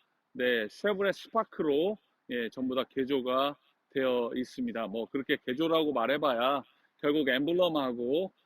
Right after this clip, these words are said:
뭐 앞에 마크, 예, 그런 부분들 개조되어 있는 건 사실이지만 그러나 차는 이렇게 들여다보시면, 예, 이색이 있거나 말하자면 이제 바둑이처럼 한 색은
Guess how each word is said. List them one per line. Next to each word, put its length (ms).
뭐 240
앞에 300
마크, 720
예, 160
그런 280
부분들 440
개조되어 500
있는 260
건 200
사실이지만 720
그러나 320
차는 480
이렇게 220
들여다보시면, 920
예, 80
이색이 680
있거나 540
말하자면 500
이제 240
바둑이처럼 920
한 300
색은 440